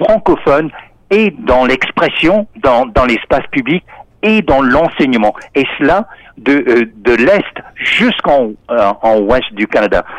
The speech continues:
Donc, ce sont des choses qu'il faut rappeler, euh, qu'il y avait une vision large. Et quand on veut aborder Lee Enelgo de façon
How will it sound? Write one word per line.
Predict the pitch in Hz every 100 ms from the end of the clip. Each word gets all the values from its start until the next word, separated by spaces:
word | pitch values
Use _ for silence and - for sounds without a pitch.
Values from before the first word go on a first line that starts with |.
| -
Donc, | - 156 156 - - -
ce | 185 -
sont | 226
des | 180 147
choses | - 196 - -
qu'il | 165 -
faut | 220 202
rappeler, | - 170 - 139 120 110 - - - -
euh, | 139 120 123 - _ -
qu'il | 151 151 - - 170 156
y |
avait | 175 190
une | 185 165 160 143 135
vision | 208 170 180 160
large. | 131 127 117 110 -
Et | 143
quand | - 233 247 226
on | 202 180
veut | 165 240 -
aborder | 147 147 147 127 143
Lee | 151 175
Enelgo | 147 139 123 - 214 - - -
de | 151 -
façon | 165 - 170